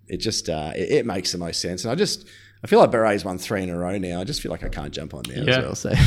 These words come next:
Speaker 2: Yeah, yeah, no, I'm feeling you. I'm feeling you. So, yeah, I had, uh,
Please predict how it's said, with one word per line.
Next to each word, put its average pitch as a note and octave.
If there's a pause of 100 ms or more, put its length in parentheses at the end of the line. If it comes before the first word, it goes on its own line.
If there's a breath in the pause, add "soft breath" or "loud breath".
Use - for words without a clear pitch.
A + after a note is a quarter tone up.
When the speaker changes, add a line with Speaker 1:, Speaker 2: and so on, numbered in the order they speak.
Speaker 2:
Yeah, A#2+
yeah, B2+
no, B2
I'm B2
feeling A#2
you. A2 (100)
I'm A#2+
feeling A2
you. A2
So, A2 (200 loud breath)
yeah, A#2
I B2
had, A2+
uh, G#2+